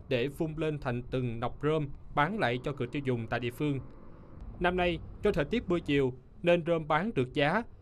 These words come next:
mỗi cuộn rơm bán được ba mươi lăm ngàn đồng, so với năm trước chỉ ba mươi ngàn đồng.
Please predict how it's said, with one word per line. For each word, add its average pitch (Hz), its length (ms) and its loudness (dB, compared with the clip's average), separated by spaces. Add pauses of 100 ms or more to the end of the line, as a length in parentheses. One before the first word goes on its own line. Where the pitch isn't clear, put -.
(140)
mỗi 147 220 6
cuộn 143 280 2
rơm 160 260 0
bán 170 220 0
được 135 200 0
ba 165 80 2
mươi 165 120 -2
lăm 170 180 0
ngàn 123 160 -2
đồng, 123 220 0 (220)
so 175 160 0
với - 160 0
năm 151 220 -2
trước 202 180 2 (120)
chỉ 123 160 2
ba 151 140 0
mươi 156 180 -2
ngàn 120 140 0
đồng. 127 200 2